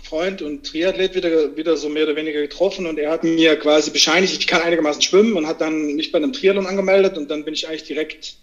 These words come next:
äh, süchtig geworden und bin dann so bei dem Sport einfach geblieben. Und das ist schon, ja, so ungef-, ja, so fünfundzwanzig Jahre her.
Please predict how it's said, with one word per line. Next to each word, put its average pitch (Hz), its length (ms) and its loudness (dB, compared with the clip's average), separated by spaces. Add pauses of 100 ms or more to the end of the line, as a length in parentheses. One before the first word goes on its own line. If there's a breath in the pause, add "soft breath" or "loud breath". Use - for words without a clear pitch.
(680)
äh, 139 180 -2
süchtig 151 400 -2
geworden 151 480 -2
und 143 100 -6
bin 156 140 -8
dann 151 140 -4
so 143 100 -2
bei 143 100 -2
dem 139 160 -2
Sport 147 300 -2
einfach 135 240 -8
geblieben. 127 600 -8
Und 127 120 -18
das - 160 -14
ist 135 160 -10
schon, 135 320 -6
ja, 123 140 -8
so 131 120 -8
ungef-, - 360 -12 (240)
ja, 120 100 -20
so 123 120 -16
fünfundzwanzig 156 500 -6
Jahre 139 180 0
her. 185 380 -2